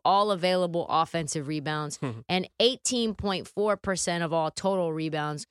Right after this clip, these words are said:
Speaker 1: when he's been on the floor. That, that ranks third and fourth among a hundred and twenty-two players who have averaged at least fifteen minutes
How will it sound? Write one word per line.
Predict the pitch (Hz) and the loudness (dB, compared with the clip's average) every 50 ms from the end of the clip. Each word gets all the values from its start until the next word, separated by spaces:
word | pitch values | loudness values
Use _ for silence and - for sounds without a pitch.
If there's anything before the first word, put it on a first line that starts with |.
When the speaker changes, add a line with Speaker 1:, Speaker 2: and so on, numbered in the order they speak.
| _ _ _ _ | _ _ _ _
Speaker 1:
when | 170 175 | -4 -2
he's | 175 165 151 | -2 -2 -4
been | 139 160 160 | -4 -4 -4
on | 151 147 143 143 | -4 -4 -4 -6
the | 143 | -8
floor. | - - - 127 104 107 104 - _ _ _ _ _ | -8 -8 -8 -6 -6 -6 -8 -12 _ _ _ _ _
That, | - 196 214 214 - - _ _ | 2 2 2 2 0 -4 _ _
that | 196 208 220 214 - | 0 2 2 2 2
ranks | 185 196 208 214 214 175 - - - - - _ _ | 0 0 0 0 0 -2 -2 -4 -4 -4 -6 _ _
third | 208 220 240 254 262 262 | -2 0 2 2 0 0
and | 196 156 202 175 | 0 -4 -4 -4
fourth | - - 202 208 214 220 - | -4 -2 -2 -2 -2 -2 -2
among | - 170 180 175 175 175 175 175 175 175 - | -4 -4 -2 -2 -2 -2 -2 -4 -6 -8 -8
a | - 156 | -6 -4
hundred | 160 185 190 190 180 | -2 -2 -2 -2 -2
and | 185 | -4
twenty-two | 175 - 185 175 175 165 - 180 | -4 -4 -6 -6 -4 -4 -6 -6
players | - - 175 165 165 160 156 - | -6 -4 -4 -2 -2 -4 -4 -4
who | 180 165 | -6 -4
have | 156 | -2
averaged | 165 160 160 156 156 156 143 135 - - | 0 0 0 -2 -4 -6 -8 -10 -8 -8
at | - 160 | -8 -6
least | 165 165 185 185 165 - - _ _ _ _ _ - | -4 -4 -4 -6 -6 -8 -12 _ _ _ _ _ 0
fifteen | 233 226 - - - - - 220 208 202 196 180 | 0 0 0 -4 -6 -4 -2 0 0 0 0 -2
minutes | 165 151 156 160 175 208 - - - | -2 -4 -4 -4 -4 -6 -6 -8 -10